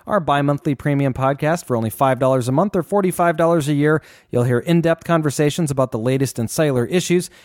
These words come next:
interviews with industry experts, and much more. Sign up is easy. Just visit the cell phone junkie dot com and click the link for T C P J Unlocked. A big thank you to everyone that subscribes.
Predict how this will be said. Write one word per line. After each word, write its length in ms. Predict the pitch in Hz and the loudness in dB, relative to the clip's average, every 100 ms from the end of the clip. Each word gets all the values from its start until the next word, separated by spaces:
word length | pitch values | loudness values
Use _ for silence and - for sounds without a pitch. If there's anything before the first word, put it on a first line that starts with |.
| _ - | _ -2
interviews 400 | 233 208 214 185 | 0 2 2 2
with 160 | - | 0
industry 340 | 202 202 - 151 | 0 0 0 -2
experts, 480 | 180 - 196 180 - | -2 -2 -2 -2 0
and 200 | 185 165 | 0 2
much 300 | 160 156 - | 2 0 -2
more. 300 | 151 156 151 _ _ - | 0 2 0 _ _ -4
Sign 200 | 156 147 | 0 2
up 100 | 131 | 0
is 140 | - | 0
easy. 260 | 143 139 135 | 0 0 0
Just 240 | 139 117 | 0 0
visit 280 | 135 127 - | 0 0 -4
the 60 | |
cell 220 | 110 156 139 | -2 0 0
phone 240 | 156 143 | 0 0
junkie 320 | 147 143 139 | 0 0 0
dot 220 | 127 123 | -2 -2
com 280 | - 151 156 165 | -2 0 0 0
and 160 | 160 | -4
click 260 | - 214 - | -2 -4 -2
the 100 | 175 | -2
link 240 | 143 143 | 0 0
for 160 | - 131 | -2 -6
T 220 | - 147 | -4 -4
C 240 | - 135 | -2 -4
P 220 | 127 135 113 | -4 -4 -2
J 260 | 123 123 | 0 0
Unlocked. 480 | 113 107 127 156 - - - - | 0 -2 2 0 -2 -12 -20 -6
A 60 | 139 | -2
big 160 | 233 | 0
thank 280 | - 131 110 | 0 0 0
you 140 | 107 117 | -2 -2
to 220 | 131 120 - | -4 -4 0
everyone 560 | 180 127 95 95 127 - | 0 0 0 -4 -6 -8
that 180 | 95 - | -8 -6
subscribes. 720 | 98 - 113 95 76 - | -8 0 0 0 -4 -10